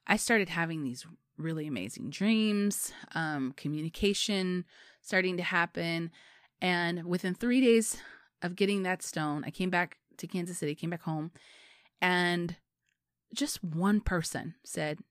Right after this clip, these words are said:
"Oh, you should start a podcast." And even though people had said it over and over and over, I was like, "Uh, oh, wow, yeah, I should do that." <gasps> And then the name came right to me, Spiritual Shit. That's the name. The, the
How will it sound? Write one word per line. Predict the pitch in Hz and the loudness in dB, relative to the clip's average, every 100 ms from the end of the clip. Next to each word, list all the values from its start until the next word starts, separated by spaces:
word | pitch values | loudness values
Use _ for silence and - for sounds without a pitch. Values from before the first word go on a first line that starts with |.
| _ _ | _ _
"Oh, | 294 | 4
you | 277 247 | 6 4
should | 262 240 | 2 -4
start | - 180 | -2 -2
a | |
podcast." | - 202 - - 180 - - _ _ _ _ _ _ _ - | -2 -4 -2 -4 -6 -14 -18 _ _ _ _ _ _ _ -4
And | 185 180 - - | -2 -2 -4 0
even | 208 208 | 2 2
though | 196 | 2
people | 190 196 196 | 0 -2 0
had | 180 160 | 0 2
said | 202 | 2
it | 190 - | 2 2
over | 180 175 | 0 0
and | 170 | 0
over | 165 | 0
and | 196 | 2
over, | 214 185 | 4 4
I | 165 | 4
was | 160 | 2
like, | 165 165 - - _ _ _ _ _ _ - | 2 2 0 -14 _ _ _ _ _ _ -8
"Uh, | 254 294 294 294 294 294 294 | -4 -2 -2 -2 -2 -2 -4
oh, | - 359 302 | -4 0 2
wow, | 180 269 302 | 2 2 2
yeah, | 185 269 294 | 2 4 4
I | |
should | 196 - 403 - | 2 0 -2 -2
do | - 165 | -2 0
that." | 156 - - | 0 -2 -2
<gasps> | 269 302 277 233 - _ _ | -2 -2 -4 -10 -18 _ _
And | 190 202 | 4 6
then | 190 180 - | 4 2 -2
the | 190 | 2
name | 196 160 139 - | 4 4 0 -4
came | - 170 | -2 2
right | 156 131 | 2 2
to | - | -2
me, | 139 151 _ | -6 -6 _
Spiritual | - 175 160 - | 0 2 2 0
Shit. | - - - _ _ _ _ - | -4 -6 -8 _ _ _ _ -8
That's | 165 - | -8 -6
the | 160 | -6
name. | 160 - 190 - - - _ - | -6 -8 -12 -18 -20 -20 _ -6
The, | 165 - | -6 -2
the | 180 170 | 2 2